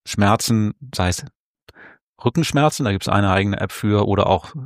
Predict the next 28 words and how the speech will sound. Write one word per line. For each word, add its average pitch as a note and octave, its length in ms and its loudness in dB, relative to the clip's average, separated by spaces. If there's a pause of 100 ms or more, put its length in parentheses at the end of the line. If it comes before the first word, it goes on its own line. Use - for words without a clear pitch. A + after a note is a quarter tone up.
sozusagen, F#2+ 480 -6
äh, F2+ 160 -4
Schmerzen G2 520 2
im F#2+ 240 -2
Allgemeineren F#2+ 680 2
dann F#2+ 160 0
beschäftigen, B2 580 -4 (800)
ähm, F#2+ 540 -2 (440)
und G2 220 0
dort, - 420 0
äh, F#2 220 0
Hilfestellungen F2+ 680 0
anbieten. E2+ 500 -4 (1200)
Aber A2+ 420 4
ich B2 140 -6
könnte C#3+ 280 0
mir A#2 180 2
vorstellen, E3 800 0
dass B2 240 -2
da B2 180 0
vielleicht B2+ 340 -4
nochmal B2+ 220 -2
neuer C3+ 320 0
Wind F#3 200 4
in G#2 100 -2
den F#2 100 -4
Laden F#2+ 320 -6
kommt. - 360 -12